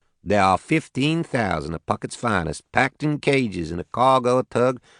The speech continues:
parked at the other end of this station. The I S A paid enough for those chickens that Clyde and Winona could rest for a whole damn year if they wanted. If those hens are not going with us,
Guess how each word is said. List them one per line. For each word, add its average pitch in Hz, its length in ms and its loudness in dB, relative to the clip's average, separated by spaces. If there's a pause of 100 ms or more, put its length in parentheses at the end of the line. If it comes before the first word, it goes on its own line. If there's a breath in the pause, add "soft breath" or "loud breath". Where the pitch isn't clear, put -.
(120)
parked 123 360 4
at 90 100 -4
the 87 160 -2
other 127 220 2
end 135 320 2
of 120 60 2
this 120 140 0
station. - 540 -6 (520)
The - 80 -8
I 127 280 4
S 131 300 2
A 131 160 2
paid 139 320 2
enough 135 260 2
for - 80 -8
those 127 260 2
chickens - 480 -4
that 90 200 -10
Clyde 156 400 6
and 160 80 2
Winona 160 440 2
could 113 200 -4
rest 139 340 2
for 113 120 -2
a 107 40 0
whole 165 440 2
damn 175 420 2
year 180 340 6
if 110 100 -2
they 104 120 -2
wanted. 92 340 -2 (1600)
If 110 180 0
those 123 260 4
hens 117 220 6
are 92 60 2
not 131 300 4
going 92 320 0
with 101 180 2
us, 123 160 -2